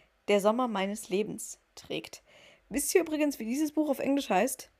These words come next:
Haltet euch fest, drei, zwei, eins, Wanderlost oder Wanderlost. Also ein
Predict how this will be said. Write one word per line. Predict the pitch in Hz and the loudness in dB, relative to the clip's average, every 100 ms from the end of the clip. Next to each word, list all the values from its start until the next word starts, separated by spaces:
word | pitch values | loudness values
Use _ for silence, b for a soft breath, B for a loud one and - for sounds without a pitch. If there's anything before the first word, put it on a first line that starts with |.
| - | 2
Haltet | 220 240 | 4 4
euch | 220 214 | 0 2
fest, | 226 269 - - _ | -2 -2 -8 -16 _
drei, | - - 233 | -2 2 2
zwei, | - - | 2 -2
eins, | - 208 277 - - _ _ - | 0 0 0 -6 -12 _ _ 0
Wanderlost | 190 208 277 247 180 - _ - 196 - - - - - _ _ | 4 4 6 6 6 4 _ 0 0 0 -6 -8 -10 -14 _ _
oder | 185 170 233 _ | -4 -4 -10 _
Wanderlost. | - 180 196 254 254 170 160 165 151 - - - - | -12 4 4 6 2 2 2 -2 -2 -4 -8 -12 -4
Also | - 180 180 - b b b b _ _ _ _ - | -2 0 -2 -4 b b b b _ _ _ _ -10
ein | 214 | -10